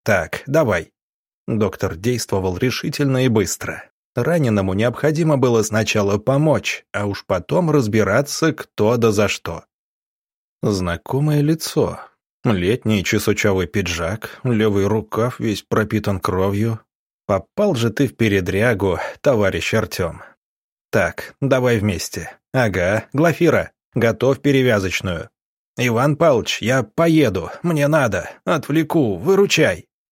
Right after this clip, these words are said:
Дотащив раненого, Аристотель со всех ног бросился к пролетке.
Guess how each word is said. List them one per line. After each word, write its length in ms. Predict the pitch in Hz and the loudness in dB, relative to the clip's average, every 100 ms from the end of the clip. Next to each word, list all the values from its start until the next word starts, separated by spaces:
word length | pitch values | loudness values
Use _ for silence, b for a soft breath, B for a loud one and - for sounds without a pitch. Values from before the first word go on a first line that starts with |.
| _ _ _ - | _ _ _ -2
Дотащив 680 | 117 104 110 104 - 98 | 0 2 0 0 -2 -2
раненого, 600 | - 110 120 101 92 87 85 - | -2 -2 0 0 0 -2 -4 -8
Аристотель 680 | 127 127 135 - 165 127 104 | -4 -2 -2 0 0 2 0
со 220 | 98 139 | 0 -2
всех 400 | 135 - 175 - | -2 0 -2 -2
ног 300 | 117 143 165 | -2 0 0
бросился 600 | 131 147 143 123 117 127 | 2 4 4 2 -2 -2
к 60 | 117 | 0
пролетке. 720 | - 113 104 87 - - - | 2 4 4 0 -6 -14 -16